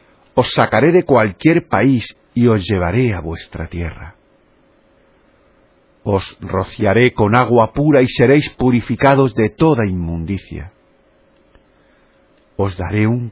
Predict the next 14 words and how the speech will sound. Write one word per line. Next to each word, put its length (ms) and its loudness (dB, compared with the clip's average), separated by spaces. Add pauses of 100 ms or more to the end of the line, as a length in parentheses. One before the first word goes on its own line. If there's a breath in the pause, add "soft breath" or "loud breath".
corazón 600 -2
nuevo 420 -6 (400)
y 160 2
un 160 2
espíritu 840 -8
nuevo. 460 -8 (1400 soft breath)
Y 160 0
haré 220 4
así 260 -2
que 140 0
viváis 440 2
según 340 0
mis 240 0
mandamientos, 840 0